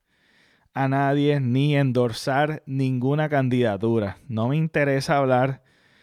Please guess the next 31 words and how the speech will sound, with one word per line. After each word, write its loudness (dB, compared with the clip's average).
específicamente 0
de 0
lo 2
que 0
son -2
los 0
partidos 0
políticos 0
y -4
quién -6
es 0
el 0
mejor 0
candidato, 0
eh, 2
etcétera, 0
etcétera. 0
Yo 0
solamente 0
quiero 4
hablar 4
de -2
algo 2
en 0
particular -2
que -4
sucedió -2
luego 0
de -2
su -6
anuncio, -4